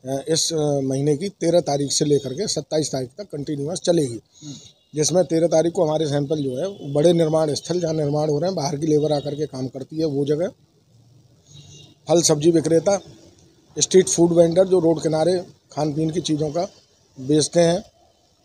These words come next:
उनकी रेहड़ी पटरी वालों, रेहड़ी, अ, रेहड़ी वालों की इनकी सैंपलिंग हुई है। कल अभी हमने जैसे दूध, दूध की डेयरी है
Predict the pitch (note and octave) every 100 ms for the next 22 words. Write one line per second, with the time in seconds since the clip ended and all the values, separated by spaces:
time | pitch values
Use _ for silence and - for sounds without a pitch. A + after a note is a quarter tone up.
0 | - D#3 C#3+ E3+ D#3 C#3+ - C#3+ D#3 D3+
1 | D3 E3 E3 D#3 D#3 D#3+ C#3+ C#3+ E3 -
2 | C#3 C#3 C#3 C3+ C#3+ D#3+ E3+ D#3+ E3+ E3+
3 | G#3 E3+ D3 D#3+ D3+ C#3+ D3+ D#3+ D3 F3+
4 | G#3+ _ _ _ _ - E3 F#3 E3+ F3+
5 | E3 F3 G3+ - _ D#3 C#3+ E3 C#3+ F3+
6 | F3 - D#3 F3 E3 F3+ D#3+ D3+ C#3 A2+